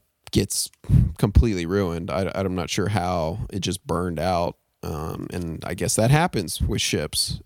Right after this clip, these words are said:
um, from time to time. So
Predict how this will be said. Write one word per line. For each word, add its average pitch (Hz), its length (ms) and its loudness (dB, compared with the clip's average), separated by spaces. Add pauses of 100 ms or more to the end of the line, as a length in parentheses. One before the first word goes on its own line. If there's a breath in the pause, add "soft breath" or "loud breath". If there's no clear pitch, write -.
(120)
um, 90 720 -2 (180)
from - 180 -2
time - 280 -6
to - 80 -8
time. - 520 -6
So 107 400 4